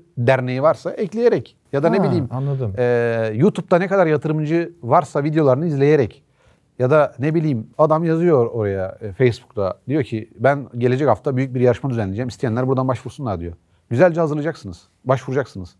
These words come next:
Speaker 1: İşte Y Combinator denen, e, ya-, girişimciler bilir.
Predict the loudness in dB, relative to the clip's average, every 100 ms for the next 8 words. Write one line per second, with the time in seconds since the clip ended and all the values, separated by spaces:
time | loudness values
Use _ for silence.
0 | _ _ _ _ -6 -2 -2 -4 _ _
1 | 0 0 0 -6 -4 -4 -4 -4 -4 -6
2 | -12 _ _ _ _ -8 -6 -4 -6 -6
3 | -6 -4 -2 -4 -2 0 2 0 -4 -10